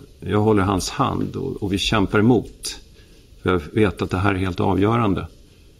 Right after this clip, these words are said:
Ungefär som en film. Och jag håller honom bakom mig,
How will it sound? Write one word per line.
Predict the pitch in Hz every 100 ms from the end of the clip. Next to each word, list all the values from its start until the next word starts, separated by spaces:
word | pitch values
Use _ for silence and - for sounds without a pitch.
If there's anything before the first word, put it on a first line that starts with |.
| - _ - - - - -
Ungefär | 143 127 104
som | 101
en | 98
film. | 85 120 101 85 78 - - - - - - - - - - - - - - - - - - - -
Och | 98
jag | 107
håller | 120 113
honom | 110 104 104
bakom | 113 90 - 123 107
mig, | 95 87 87